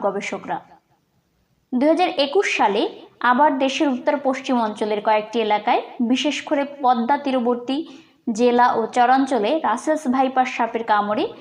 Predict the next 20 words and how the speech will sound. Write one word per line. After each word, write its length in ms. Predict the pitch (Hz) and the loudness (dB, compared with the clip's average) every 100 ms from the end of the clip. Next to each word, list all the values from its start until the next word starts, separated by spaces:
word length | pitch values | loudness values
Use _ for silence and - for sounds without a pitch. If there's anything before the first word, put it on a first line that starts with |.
| - - 233 | -20 -6 0
দুইজন 320 | 262 247 262 247 | 2 4 4 4
নিহত 280 | 262 277 285 320 - | 2 0 0 -2 -2
ও 40 | 240 240 | 0 2
কয়েকজন 360 | 240 233 254 214 226 | 2 2 0 0 0
আহত 240 | 269 285 | 0 -2
হওয়ার 260 | 285 277 262 | 0 2 2
ঘটনা 380 | 254 240 226 254 - - - | 0 -2 -2 -2 -4 -14 -14
সে 180 | - 294 | -4 -2
সময় 300 | - 285 294 247 | 2 2 2 0
বেশ 140 | 285 - | -2 -2
আলোড়ন 380 | 226 233 226 220 208 | 0 2 2 0 -2
তুলেছিল। 440 | 202 196 - 202 190 - - _ _ _ _ _ _ _ _ _ _ _ _ - | -4 -4 -6 -6 -6 -10 -20 _ _ _ _ _ _ _ _ _ _ _ _ -4
গবেষণার 580 | 220 233 320 359 370 359 | 2 2 2 0 -2 2
তথ্য 200 | 277 294 349 285 | 0 0 -2 0
বলছে, 320 | 214 - - 415 - - _ | 0 -2 -4 -6 -8 -20 _
দুহাজার 360 | 247 269 269 285 - - - | 0 2 2 -2 -4 -8 2
তেরো 260 | 240 277 339 | 2 2 0
থেকে 160 | 339 311 | -2 0
দুহাজার 320 | 262 254 247 262 | 0 0 0 -2
ষোলো 220 | - 294 | 0 0